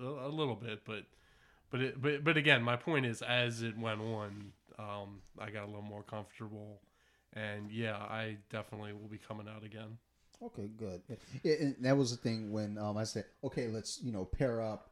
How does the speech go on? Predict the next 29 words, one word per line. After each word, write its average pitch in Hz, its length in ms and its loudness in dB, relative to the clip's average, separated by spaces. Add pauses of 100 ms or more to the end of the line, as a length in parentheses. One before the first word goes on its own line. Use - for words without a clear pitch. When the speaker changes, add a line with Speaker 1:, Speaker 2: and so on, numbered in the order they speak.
Speaker 2:
and 104 160 -4
then 98 200 -4 (240)
he 139 60 2
was 127 120 2
like, 117 100 0
"Well, 117 100 0
I 127 80 0
don't 147 140 0
want 123 160 -4
them 139 140 0
two - 140 -2
to 101 40 -2
go 98 120 0
with 95 200 -2
each - 80 -6
other 113 160 2
or 107 60 -4
kill 170 200 0
each 107 160 -2
other." 95 120 -2
I - 20 0
was 113 100 -2
like, 110 120 -2
"Well, 131 180 0
no, 127 320 0
I, 117 100 2 (160)
like, 123 180 -2 (120)
dude, 101 180 0
I, 107 120 2